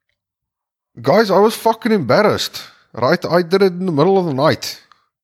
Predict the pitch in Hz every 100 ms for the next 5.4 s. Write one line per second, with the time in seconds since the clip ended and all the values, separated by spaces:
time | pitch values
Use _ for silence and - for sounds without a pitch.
0 | _ _ _ _ _ _ _ _ _ 160
1 | 185 175 180 - - 208 196 - 151 -
2 | - 202 - 156 - 220 - 214 139 120
3 | - 82 73 - - - _ _ _ _
4 | _ _ - 123 165 156 - _ - -
5 | - - -